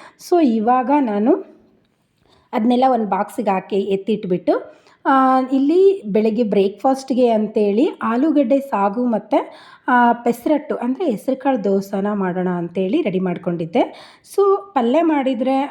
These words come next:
ಗ್ಯಾಸ್ಟ್ರಿಕ್ ಆಗಿಬಿಡುತ್ತೆ ಅನ್ನೋ ಒಂದು ಉದ್ದೇಶದಿಂದ ನಾನಿಲ್ಲಿ ಸಾಗುನ ಮಾಡ್ತಾಯಿದ್ದೀನಿ. ಹಾಗೆ ಹೆಲ್ತ್ ಪರ್ಪಸ್ ಯಾವುದು ಇಷ್ಟನೋ ಅದನ್ನೇ ಮಾಡಬೇಕು. ಈ ಬೇಸಿಗೆ ಟೈಮಲ್ಲಿ ಗ್ಯಾಸ್ಟ್ರಿಕ್ ಆಗುವಂಥದ್ದನ್ನ ಜಾಸ್ತಿ ತಿನ್ನಬಾರ್ದು. ಆ, so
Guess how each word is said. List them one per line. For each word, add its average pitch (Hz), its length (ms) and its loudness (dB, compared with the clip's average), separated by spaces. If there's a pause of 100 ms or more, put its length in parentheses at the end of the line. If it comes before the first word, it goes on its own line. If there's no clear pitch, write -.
(120)
ಗ್ಯಾಸ್ಟ್ರಿಕ್ 220 400 -6
ಆಗಿಬಿಡುತ್ತೆ 190 520 -2
ಅನ್ನೋ 190 240 0
ಒಂದು 185 220 -2
ಉದ್ದೇಶದಿಂದ 185 640 -4
ನಾನಿಲ್ಲಿ 214 420 -2
ಸಾಗುನ 185 460 -4
ಮಾಡ್ತಾಯಿದ್ದೀನಿ. 175 800 -4 (300)
ಹಾಗೆ 311 360 2
ಹೆಲ್ತ್ 269 340 2
ಪರ್ಪಸ್ 277 520 0
ಯಾವುದು 220 600 2
ಇಷ್ಟನೋ 208 460 -4
ಅದನ್ನೇ 190 340 -2
ಮಾಡಬೇಕು. 185 460 -4
ಈ 262 60 -2
ಬೇಸಿಗೆ 214 440 -2
ಟೈಮಲ್ಲಿ 220 520 -2
ಗ್ಯಾಸ್ಟ್ರಿಕ್ 190 460 -6
ಆಗುವಂಥದ್ದನ್ನ 185 640 -4
ಜಾಸ್ತಿ 180 380 -6
ತಿನ್ನಬಾರ್ದು. 175 540 -4 (520)
ಆ, 285 180 4
so 277 200 0